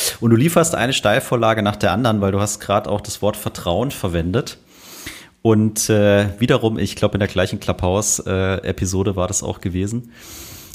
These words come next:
äh, hast du über die vier Säulen für Vertrauen gesprochen. Ne? Also authentisch, sympathisch, verlässlich und kompetent. Und kannst du das vielleicht für die Zuhörer nochmal so ein bisschen stärker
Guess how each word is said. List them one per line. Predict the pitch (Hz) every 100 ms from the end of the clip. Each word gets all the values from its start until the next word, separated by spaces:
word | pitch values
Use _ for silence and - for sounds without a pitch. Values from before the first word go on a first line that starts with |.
| -
äh, | 98 95 101
hast | 98 113 -
du |
über | 117
die | 117
vier | - 143
Säulen | 117 110 117
für | 120
Vertrauen | - 107 101 101
gesprochen. | 98 - 73 - 78 - - - -
Ne? | 107 147 -
Also | 92 82 -
authentisch, | - 90 120 156 151 165 -
sympathisch, | - 92 107 104 - 123 - -
verlässlich | - - 90 101 - 110 110 -
und | 98 92 -
kompetent. | - 82 87 - 71 - - _ _ _ _ _ _ _ _ _ - - - - - _
Und | 110 107 107 104 - - _ _
kannst | - 117 -
du |
das | 165 156 -
vielleicht | - - 98 107
für | - -
die | 98
Zuhörer | - 123 104 101 113
nochmal | 101 95
so | 95
ein | 92 - _
bisschen | - - 120
stärker | 101 - 95 - 95 90 90